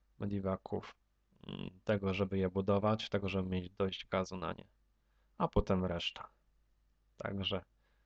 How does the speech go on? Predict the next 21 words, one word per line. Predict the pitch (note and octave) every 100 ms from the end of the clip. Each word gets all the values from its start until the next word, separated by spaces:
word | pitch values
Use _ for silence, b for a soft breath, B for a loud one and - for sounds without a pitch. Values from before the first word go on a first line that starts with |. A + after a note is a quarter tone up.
| _ -
do | G#2+
zobaczenia | A2 G#2+ G#2+ - A2 G#2 G2 F#2+ G2 G2
w |
następnych | G2 - G#2+ G2+ G2 G2+
odcinkach. | - - G2 F#2+ G2+ B2+ D#3 - - _ _ _ _
Mam | - G2 G2
nadzieję, | F#2+ G2 G2
że | F#2+ G2+
nie | G2
zraziłem | G2 G2+ F#2+ A2 G#2 G2
was | F#2+ F#2
za | F#2+
bardzo | F#2 F2+ F#2
do | G2+
wysyłania | G2 - G2 G2
do | G2
mnie | F#2+ F#2+
replay. | F#2+ F#2+ F#2 A2 C#3+ _ _ _ _ D#3+
Mm, | D#3 D#3+ D#3 D#3 E3 F#3 _ _
jeśli | D#3 E3+ -
nie, | F#3 F#3